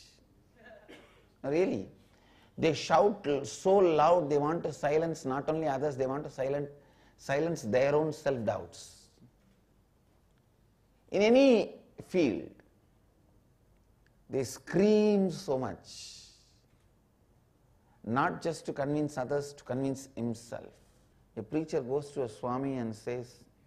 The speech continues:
"Swamiji, please help me, I lost faith in the God."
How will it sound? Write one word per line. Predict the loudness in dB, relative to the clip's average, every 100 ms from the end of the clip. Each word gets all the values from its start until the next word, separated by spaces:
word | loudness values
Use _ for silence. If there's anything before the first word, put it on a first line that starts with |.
| _ _ _ _ _ _ _ _ _ _ _ _ _ _ _ _ -10
"Swamiji, | -8 -6 -8 -8
please | -8 -6 -4
help | -4 -4
me, | -4 -4
I | -4
lost | -4 -4 -8 -10 -8
faith | -6 -6
in | -8 -6
the |
God." | -4 -4 -4 -6